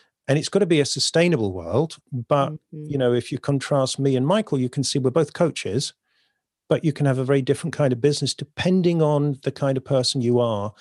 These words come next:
Speaker 1: and what is gonna fulfill you and propel you over the long term.
Speaker 2: Absolutely.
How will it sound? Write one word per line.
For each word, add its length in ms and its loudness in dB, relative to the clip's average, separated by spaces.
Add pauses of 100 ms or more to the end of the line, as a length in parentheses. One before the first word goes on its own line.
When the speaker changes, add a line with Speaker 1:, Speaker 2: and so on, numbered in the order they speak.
(360)
Speaker 1:
and 160 0
what 180 2
is 80 -2
gonna 160 -2
fulfill 520 -2
you 140 2
and 140 -2
propel 460 -2
you 180 2
over 200 0
the 80 0
long 200 -2
term. 300 -10 (1500)
Speaker 2:
Absolutely. 760 -4